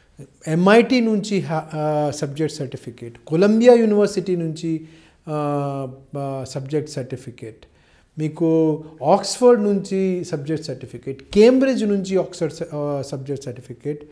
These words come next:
కూడా అవైలబుల్గా ఉంటుంది. అంటే మీ, మీ, మీ వరల్డ్ యూనివర్సిటీ ర్యాంకింగ్లో ఉన్న టాప్ ఫైవ్ యూనివర్సిటీస్లో all five యూనివర్సిటీ నుంచి సబ్జెక్ట్ సర్టిఫికెట్ తీసుకోవడానికి అవకాశం వస్తుంది.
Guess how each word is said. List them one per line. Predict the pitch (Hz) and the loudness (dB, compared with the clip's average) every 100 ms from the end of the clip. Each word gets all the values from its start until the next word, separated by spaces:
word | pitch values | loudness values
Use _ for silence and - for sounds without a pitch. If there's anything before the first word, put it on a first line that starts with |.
| - _ _ - | -20 _ _ -6
కూడా | 139 151 196 214 - | 0 2 2 -2 -4
అవైలబుల్గా | 147 147 143 139 131 175 | -2 0 0 -2 0 0
ఉంటుంది. | 165 127 113 101 101 - _ _ _ _ _ _ _ _ | -2 -6 -12 -16 -18 -20 _ _ _ _ _ _ _ _
అంటే | 151 147 180 240 - - - _ _ _ _ _ _ - | -10 -4 -2 -2 -4 -16 -20 _ _ _ _ _ _ -10
మీ, | 147 156 | -4 -2
మీ, | 156 160 160 156 143 | -2 -2 0 -2 -4
మీ | 143 151 | -4 -4
వరల్డ్ | 127 147 196 220 214 202 - - | 0 6 8 8 8 2 -4 -4
యూనివర్సిటీ | 170 180 185 190 185 196 175 | 0 2 2 2 0 2 2
ర్యాంకింగ్లో | 160 156 156 170 160 160 | 2 0 -2 -4 -2 -2
ఉన్న | 147 143 147 180 202 - - | -2 -4 -4 -4 -6 -12 -2
టాప్ | 180 202 196 - | 2 2 2 -2
ఫైవ్ | - 185 190 180 | 2 4 4 2
యూనివర్సిటీస్లో | 175 170 170 165 156 175 175 214 | 0 2 0 -2 -4 -2 2 4
all | 143 165 233 262 | 6 8 10 8
five | - 202 208 190 | 6 4 4 4
యూనివర్సిటీ | 185 180 175 185 | 2 2 0 -2
నుంచి | 170 160 202 | -2 -4 -6
సబ్జెక్ట్ | - 147 165 - | -6 -6 -8 -8
సర్టిఫికెట్ | 147 143 143 147 147 | -10 -12 -12 -14 -12
తీసుకోవడానికి | 131 - 123 120 123 151 | -16 -14 -14 -14 -14 -14
అవకాశం | 120 113 113 135 120 | -14 -16 -16 -16 -16
వస్తుంది. | 110 - 113 110 | -18 -20 -20 -20